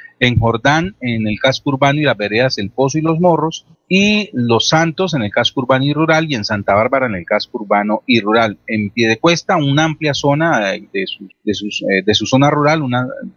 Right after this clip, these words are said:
un amplio número de veredas y, y corregimientos estarán sin, eh, el servicio eléctrico.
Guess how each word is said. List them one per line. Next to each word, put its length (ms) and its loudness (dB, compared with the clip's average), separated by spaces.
un 80 2
amplio 220 2
número 280 2
de 100 2
veredas 460 2
y, 220 -10
y 60 -16
corregimientos 520 0
estarán 400 0
sin, 380 2
eh, 300 0
el 100 -6
servicio 600 2
eléctrico. 680 0